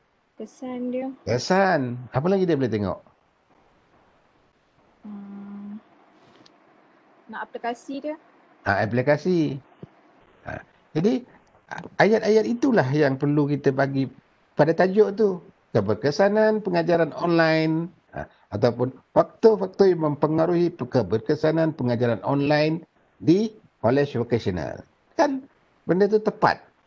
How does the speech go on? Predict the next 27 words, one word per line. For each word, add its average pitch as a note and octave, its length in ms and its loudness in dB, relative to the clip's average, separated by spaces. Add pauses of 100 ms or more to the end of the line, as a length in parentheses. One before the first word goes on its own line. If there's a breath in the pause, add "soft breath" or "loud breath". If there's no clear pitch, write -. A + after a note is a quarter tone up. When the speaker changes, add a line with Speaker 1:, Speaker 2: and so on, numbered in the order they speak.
(180)
Speaker 2:
Kita F#3 160 -2
nak G3+ 160 -2
tengok G#3 320 0
Speaker 1:
Hmm. - 240 -14
Speaker 2:
online F3 320 0
tu, A2 80 -2
faktor-faktor F#3 640 -2
kita F#3+ 160 -2
nak F#3 160 -4
kenal F#3 160 0
pasti F#3+ 240 0
faktor G#3 400 2
aje. F2+ 240 -2 (1500)
Speaker 1:
Hmm. G#3 720 -20 (2000)
Speaker 2:
Faham? C3 280 2 (520)
Speaker 1:
Faham, C4 160 -14
Doktor. B3+ 240 -10
Speaker 2:
Keberkesanan E3 800 2
proses G3 480 0
penerapan F3+ 800 0 (480)
atau B2 320 0
keberkesanan D#3 800 -2
proses E3 320 0
pengajaran D3+ 480 0
dan C#3+ 80 -2
pembelajaran C3+ 640 0
online E3+ 480 0